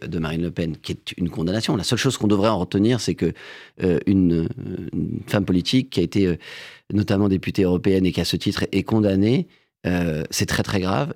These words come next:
Et non, la seule chose qu'on retient de la condamnation de Marine Le Pen, c'est qu'elle est candidate à la présidentielle et en tête des sondages. C'est dramatique. C'est une inversion, euh, de, des qualités qu'on peut attendre d'un dirigeant ou d'une dirigeante qui est très préoccupante sur l'état, euh, de la politique, euh, en France.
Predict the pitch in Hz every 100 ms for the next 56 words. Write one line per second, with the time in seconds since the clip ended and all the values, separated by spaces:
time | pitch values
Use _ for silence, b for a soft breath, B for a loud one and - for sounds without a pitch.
0 | - 104 104 139 - 95 - - 135 -
1 | 98 120 127 98 90 113 107 120 110 95
2 | 87 95 95 90 120 131 - - 98 107
3 | 120 165 _ _ - 110 101 101 101 -
4 | - - 101 - 98 95 87 - 101 139
5 | b b b - 101 95 113 98 87 104
6 | 113 - b b - 107 98 113 104 -
7 | 92 87 - 110 113 98 - 127 127 110
8 | 95 90 b b b - 90 98 92 90
9 | 107 98 - 104 101 92 104 107 90 87
10 | 90 90 104 98 85 85 87 90 113 -
11 | - - - 98 117 - - - - 117
12 | - - 90 98 87 104 95 90 87 -
13 | 95 87 82 82 80 - - 85 85 104
14 | b - - 82